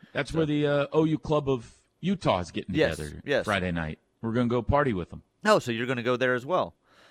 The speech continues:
Speaker 1: Yeah,
Speaker 2: Um,
Speaker 1: but it'll be after you're off the
Speaker 2: so
Speaker 1: air.
Speaker 2: I told Teddy that. I don't know if Teddy will go from there or his hotel, depending on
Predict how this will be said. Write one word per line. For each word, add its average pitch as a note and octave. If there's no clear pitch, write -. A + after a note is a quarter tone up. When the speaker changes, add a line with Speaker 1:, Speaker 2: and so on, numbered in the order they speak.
Speaker 1:
Yeah, A#2
Speaker 2:
Um, -
Speaker 1:
but F3+
it'll F3
be C#3+
after G#2
you're F#2
off E2
the -
Speaker 2:
so G#3+
Speaker 1:
air. F#3+
Speaker 2:
I A3+
told B3+
Teddy F3
that. C#3
I D3
don't E3
know D#3
if C3+
Teddy C3+
will A#2+
go A#2+
from A2
there A#2
or G#2+
his G2+
hotel, A#2
depending G#2+
on G2+